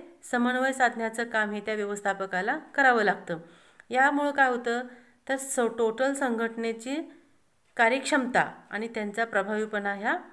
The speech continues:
त्या ठिकाणी वाढलेला दिसून येतो. त्यानंतर नववा पॉइंट आहे चांगली सामाजिक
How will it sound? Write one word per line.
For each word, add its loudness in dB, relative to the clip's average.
त्या 2
ठिकाणी -4
वाढलेला 0
दिसून -2
येतो. -6
त्यानंतर -2
नववा 0
पॉइंट -2
आहे 0
चांगली 4
सामाजिक 0